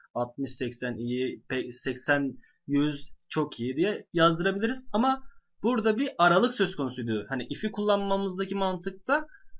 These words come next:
aralık olduğu zaman kullanabiliyorduk. Kullanabiliriz. Ee, peki hani mesela atıyorum switch tuş demek.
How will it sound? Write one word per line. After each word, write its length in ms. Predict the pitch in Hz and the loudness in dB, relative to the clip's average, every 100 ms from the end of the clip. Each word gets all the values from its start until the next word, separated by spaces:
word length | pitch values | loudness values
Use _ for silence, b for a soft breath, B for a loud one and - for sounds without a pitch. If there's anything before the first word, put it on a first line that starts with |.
| - | 0
aralık 320 | 156 220 233 | 4 4 4
olduğu 260 | 214 214 214 | 2 2 0
zaman 280 | 208 254 | 0 0
kullanabiliyorduk. 840 | - 160 180 196 202 208 160 113 - _ _ | 0 2 2 2 2 4 2 0 -8 _ _
Kullanabiliriz. 960 | 147 156 175 185 196 190 120 - - _ _ _ b b b _ _ - | 0 2 2 2 4 4 4 -2 -14 _ _ _ b b b _ _ -6
Ee, 600 | 120 120 117 117 117 117 - | -2 0 0 0 0 -2 0
peki 300 | 262 254 185 | -2 2 2
hani 220 | 170 190 | 4 2
mesela 480 | 180 190 208 180 160 | 2 2 2 4 4
atıyorum 560 | 180 220 160 208 - - - - _ | 4 2 4 4 0 -6 -16 -16 _
switch 380 | - 208 233 - - _ - | -4 0 0 -2 -6 _ -14
tuş 300 | - 262 - | -2 0 2
demek. 460 | 135 143 240 240 | 0 0 -2 -4